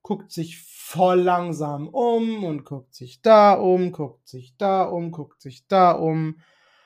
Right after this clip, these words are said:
Ah, hat mich dann die ganze Zeit Fragen gestellt. „Ja, was ist das denn? Und was ist das denn? Und was ist das denn?“ Also der war, der war, ähm, elf oder so, ne? Elf, sagen wir elf Jahre alt, das passt.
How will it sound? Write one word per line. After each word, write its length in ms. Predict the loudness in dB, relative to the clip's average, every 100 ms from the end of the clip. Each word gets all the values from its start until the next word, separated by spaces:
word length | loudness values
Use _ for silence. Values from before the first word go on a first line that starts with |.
| _ _ _ _ _ 0
Ah, 340 | 2 2 0
hat 160 | -2 -4
mich 120 | -4
dann 200 | 0 0
die 80 | 0
ganze 180 | -2 -2
Zeit 120 | -4
Fragen 500 | -6 -6 -2 0 -2
gestellt. 720 | -4 -8 -6 -4 -2 -4 -6
„Ja, 260 | -8 -6 -6
was 160 | -8
ist 200 | -12 -6 -4
das 280 | -4 -8
denn? 380 | -6 -2 0 0
Und 140 | -2 -4
was 160 | -6
ist 200 | -8 -8 -8
das 280 | -8 -12
denn? 300 | -6 -4 -2
Und 60 | -4
was 180 | -6 -8
ist 180 | -12 -6
das 260 | -6 -6
denn?“ 140 | -6 -4
Also 140 | -4
der 140 | -4
war, 300 | -4 -4 -4 -6
der 100 | -8
war, 320 | -6 -6 -6
ähm, 440 | -8 -10 -10 -12 -12
elf 340 | -6 -6 -6
oder 180 | -6 -8
so, 220 | -8 -8
ne? 200 | -8 -8 -8
Elf, 280 | -6 -8 -6
sagen 160 | -4
wir 60 | -2
elf 280 | -4 -6 -8
Jahre 220 | -10 -8
alt, 120 | -10
das 120 | -14
passt. 340 | -16 -16 -16